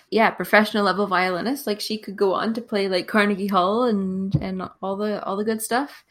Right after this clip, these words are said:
Other fun thing is that her degree is not just in violin, it's in mathematics. So, like, she is not just, like, queen of the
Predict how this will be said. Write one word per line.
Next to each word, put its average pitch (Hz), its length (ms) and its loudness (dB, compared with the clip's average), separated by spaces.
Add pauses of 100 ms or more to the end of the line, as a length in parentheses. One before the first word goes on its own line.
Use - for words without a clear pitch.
(240)
Other 320 280 8
fun 247 240 4
thing 208 140 2
is 220 80 2
that - 120 0
her 233 120 2
degree 233 360 0
is 302 120 0
not 214 220 0
just 220 200 -4
in 202 140 0
violin, 190 720 0
it's 220 160 -4
in 240 100 -2
mathematics. 196 840 -2
So, 202 380 -2
like, 190 180 -2
she 240 220 -2
is 185 320 -2 (420)
not 202 320 4
just, 190 300 -2
like, 170 300 -2 (320)
queen 214 340 2
of 180 320 0
the 175 640 6